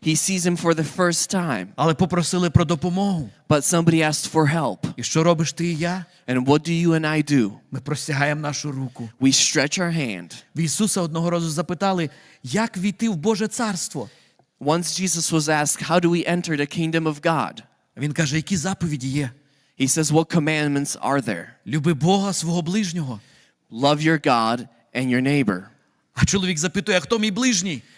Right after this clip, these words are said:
Speaker 1: And this person asks, "Who is my neighbor?"
Speaker 2: Ісус розповідає історію про самарянина,
Speaker 1: Jesus tells a story about a Samaritan
Speaker 2: пораненого на дорозі.
Speaker 1: that was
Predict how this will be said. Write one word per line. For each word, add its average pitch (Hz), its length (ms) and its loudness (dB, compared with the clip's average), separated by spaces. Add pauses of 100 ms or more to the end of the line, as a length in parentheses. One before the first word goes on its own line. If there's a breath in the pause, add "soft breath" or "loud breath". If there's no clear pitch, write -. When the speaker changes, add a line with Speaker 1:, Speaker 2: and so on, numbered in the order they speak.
Speaker 1:
And 143 120 0
this 165 160 0
person 190 380 2 (100)
asks, - 340 -4
"Who 175 180 4
is 170 40 4
my 175 280 0
neighbor?" 170 480 0 (420 soft breath)
Speaker 2:
Ісус 147 440 -4
розповідає 139 760 -6 (120)
історію 147 460 -4
про 139 120 -10
самарянина, 147 680 -6 (1040 soft breath)
Speaker 1:
Jesus 143 380 0
tells 156 180 4
a 131 60 -2
story 151 680 2
about 117 200 0
a 113 40 -6 (200)
Samaritan 127 540 -2 (180)
Speaker 2:
пораненого 180 680 0
на 170 100 -4
дорозі. 160 560 -4 (320 loud breath)
Speaker 1:
that 139 120 4
was 147 240 4